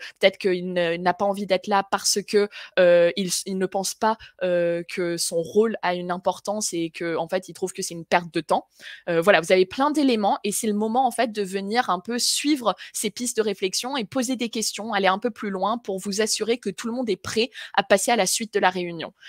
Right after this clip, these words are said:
Heu, donc, si vous, j'ai envie de dire, tant que vous avez des prisonniers au sein de votre <laughs> réunion, heu, c'est peut-être pas la peine de passer à la suite parce que ce sont des personnes qui vont être totalement désengagées pour la suite et qui n'ont pas nécessairement envie d'être là. Donc, c'est le moment, voilà, de venir un peu, heu,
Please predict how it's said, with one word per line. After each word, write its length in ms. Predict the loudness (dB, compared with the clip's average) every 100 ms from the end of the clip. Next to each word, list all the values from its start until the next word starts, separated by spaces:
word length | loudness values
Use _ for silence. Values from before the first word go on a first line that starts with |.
| -20 -6
Heu, 300 | -2 0 2
donc, 240 | 2 0 -2
si 180 | 0 0
vous, 120 | 0 0
j'ai 120 | 2
envie 240 | 2 0 -2
de 40 |
dire, 220 | 2 2
tant 140 | 0 -4
que 60 |
vous 160 | 0 0
avez 220 | 0 0
des 120 | 0
prisonniers 460 | -2 -2 0 2 2
au 80 | 0
sein 180 | -2
de 60 | -4
votre 140 | -2
<laughs> 60 | 0
réunion, 400 | 2 2 2 0 -2 -12 2 6
heu, 120 | 6
c'est 160 | 4 0
peut-être 340 | 2 2 0 _
pas 100 | 6
la 140 | 6
peine 300 | 4 2 2
de 80 | 2
passer 280 | 2 2 2
à 60 | 2
la 120 | 2
suite 340 | 0 -4 -8 -12 -6
parce 160 | -4 -2
que 220 | 0 0 -2
ce 160 | -2 0
sont 140 | 0
des 120 | 0 2
personnes 320 | 2 0 -6
qui 100 | -4
vont 100 | -4
être 140 | -2
totalement 380 | -4 -2 -2 0
désengagées 640 | -4 -4 -2 0 0 0 -2
pour 220 | -2 0
la 100 | 2
suite 340 | 0 -4 -10 -14 -6
et 100 | -4
qui 140 | -4 -6
n'ont 140 | 0
pas 160 | 4 4
nécessairement 640 | 2 -2 0 -2 -2 -4
envie 160 | -6 -4
d'être 220 | -4 0
là. 140 | -2 -2 -8
Donc, 220 | -6 -2
c'est 140 | 2
le 60 | 2
moment, 360 | 4 2 0 2
voilà, 260 | 4 4
de 160 | 2 -2 -2
venir 420 | -2 -2 0 2
un 100 | 0
peu, 140 | 0 -2 -4 -10 _
heu, 200 | 2 2